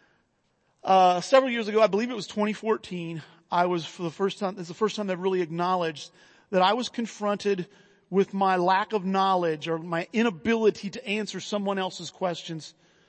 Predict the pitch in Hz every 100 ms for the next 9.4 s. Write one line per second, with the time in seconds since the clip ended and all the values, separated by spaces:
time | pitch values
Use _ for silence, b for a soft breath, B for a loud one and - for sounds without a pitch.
0 | b b 175 160 - 202 226 - 175 -
1 | 190 175 175 - 156 - 170 - 170 151
2 | B B 180 156 160 156 156 151 147 139
3 | 139 117 117 - - _ _ _ _ _
4 | _ _ _ _ _ - 156 156 156 160
5 | 151 139 139 139 - - - _ _ _
6 | _ _ _ _ _ _ _ _ - 175
7 | - 196 247 - 247 247 240 214 185 180
8 | 139 190 180 - - - 190 190 185 156
9 | 151 151 -